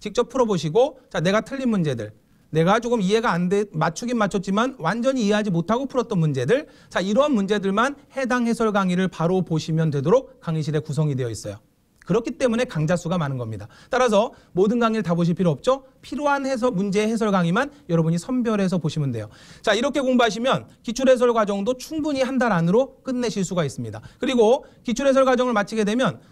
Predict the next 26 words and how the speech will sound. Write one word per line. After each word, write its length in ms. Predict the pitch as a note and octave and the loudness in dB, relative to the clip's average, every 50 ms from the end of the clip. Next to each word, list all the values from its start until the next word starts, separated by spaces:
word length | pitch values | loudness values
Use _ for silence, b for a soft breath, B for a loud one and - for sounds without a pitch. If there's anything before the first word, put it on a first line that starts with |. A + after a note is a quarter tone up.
| B B - | B B -6
똑같은 500 | D#4 C#4 - - D4+ D4+ - C#4+ C#4+ C4 | -6 -6 -2 -2 -2 -2 -2 -4 0 2
내용으로 640 | G#3+ G#3 A3 A3+ A3 G#3+ G#3+ A#3 B3+ C4+ C#4+ D4 - | 4 6 4 4 4 4 4 6 6 6 4 2 -4
육 200 | F#3 G#3+ G#3+ _ - - | -8 -8 -8 _ -4 -2
회, 100 | A#3 A#3 | -2 -2
삼 240 | A#3 - B3 A#3 A3 - | -2 -4 -6 -8 -4 -4
회 80 | A#3 A3+ | -4 -4
통계 380 | A#3 - C4 B3+ B3+ B3+ A#3 | -4 -6 -8 -6 -2 0 0
과정을 320 | A3 G#3+ F#3+ G#3 G3+ G3+ G3 | 2 2 0 0 -2 -2 -2
통해서 420 | G3+ F#3+ F#3+ F#3 E3+ B3+ C#4+ C#4+ B B B | -2 0 0 2 2 2 0 0 B B B
자동 560 | B - - F3+ F3 A#3+ B3+ C4+ C#4+ D#4 D4+ - - | B -2 -2 2 4 4 4 4 2 -4 -12 -14 -20
삼 300 | - - - D4+ D4+ D#4 | -16 -10 -6 -4 -2 0
회독이 400 | D4+ A3+ C4+ A#3+ G#3 A#3+ B3 A#3+ | 0 -2 -2 -2 -4 -4 -4 -2
끝나도록 720 | - C4 A#3+ A#3 A3+ A3 F3+ F#3+ G3 A#3+ C4 B3+ - - - | -2 0 0 2 0 0 2 2 4 2 2 2 -2 -20 -18
설계가 520 | - - A#3+ A#3 G3 G3 F3 F3+ F3+ F3 | -10 -8 -8 -4 -4 -2 0 2 0 0
되어 200 | - - D#3 D#3 | 2 0 0 0
있어요. 400 | D#3 E3 C#3 - - A#2 G#2 G2+ - _ _ _ _ _ B B B B B B B B B | 0 -2 -4 -4 -6 -8 -8 -10 -14 _ _ _ _ _ B B B B B B B B B
자, 140 | - A3 | -4 -4
그 140 | - - C4+ | -2 0 2
다음부터는 520 | C#4 D4 D4+ D4+ D4 C4+ G#3 C4 C4+ B3 A3+ | 4 4 4 4 0 -2 0 0 0 0 -2
이제 420 | G#3+ F3 F#3+ F#3 F3+ F#3+ A#3 - - | -4 -2 0 0 0 0 -2 -6 -8
진짜 380 | - G#3 G#3+ A3+ A3 C4+ C4 | -6 -4 -2 -2 0 0 -2
공부가 400 | B3+ - G#3 G3+ G3 G3+ G#3+ G#3+ | 0 0 -2 -2 -2 0 0 -2
시작됩니다. 800 | G3+ - - A#3+ - - G#3+ F#3 E3+ D#3 C#3 B2+ C3 E3 A3 - B B B B | -2 -2 -4 -4 -4 -2 -2 0 0 0 0 0 0 -2 -2 -4 B B B B
자, 140 | - E3+ C#3+ | -4 -4 -2
기출문제집을 1040 | - A3+ G#3 - B3+ C#4 C#4 C#4 C4+ C4 B3+ B3+ A#3+ A#3+ B3 A#3 A3+ A#3 A3 A#3 A3+ | -2 -4 -4 -2 -2 -2 0 2 2 4 4 4 4 4 2 2 0 0 0 0 0
중심으로, 800 | - G#3+ G#3 G#3 F3 G#3+ G#3 G#3 G3+ G3 F#3+ G#3+ B3+ D4+ - | 0 -2 -2 0 0 0 2 2 2 4 4 4 4 4 2